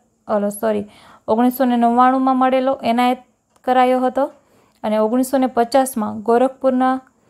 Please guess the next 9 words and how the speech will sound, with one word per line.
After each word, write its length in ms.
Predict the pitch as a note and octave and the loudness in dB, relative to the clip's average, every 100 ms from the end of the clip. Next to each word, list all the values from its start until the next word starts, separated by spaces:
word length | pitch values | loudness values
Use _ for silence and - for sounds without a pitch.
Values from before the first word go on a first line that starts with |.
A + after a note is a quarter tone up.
| _ _ _ - | _ _ _ -4
ગોરખપુરમાં 800 | A3 B3 C4+ - C4 A#3+ B3 C#4 - _ - | 2 2 2 -2 -2 2 0 -2 -10 _ -6
ભારતના 420 | A#3+ A#3+ B3 B3+ | 0 0 2 -2
પ્રથમ 520 | A#3+ A#3 A#3+ C#4+ C#4 | 0 -2 -2 -2 -2
સરસ્વતી 600 | C4+ B3+ B3+ C4 C4+ C4+ | -2 0 0 0 -2 -2
શિશુ 400 | B3+ - A#3 - | -4 -6 -6 -2
મંદિરની 500 | C4 B3+ A#3+ A#3 A#3 | 0 0 0 -2 -4
સ્થાપના 460 | A#3 - G#3+ G#3+ G#3 | -4 -4 -6 -4 -6
કરી 260 | G#3+ G#3 G#3 | -6 -6 -6
હતી. 280 | G#3 F#3+ | -8 -16